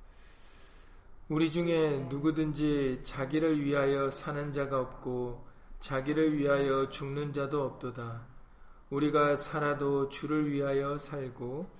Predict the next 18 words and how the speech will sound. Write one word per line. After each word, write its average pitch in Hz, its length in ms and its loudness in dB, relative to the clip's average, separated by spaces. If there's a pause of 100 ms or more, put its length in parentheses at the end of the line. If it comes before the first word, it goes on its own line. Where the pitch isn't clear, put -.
(400)
죽어도 139 680 2
주를 151 420 2
위하여 147 440 2
죽나니 131 680 -4 (600)
그러므로 139 680 2
사나 147 640 -2
죽으나 131 680 -4 (340)
우리가 135 600 0
주의 147 420 -2
것이로라. 120 760 -4 (720)
이를 165 380 4
위하여 135 680 2 (180)
그리스도께서 139 1040 -2
죽었다가 135 880 -2
다시 143 380 -6
살아, 143 460 -6
사-, - 260 -10
살으셨으니 147 960 -6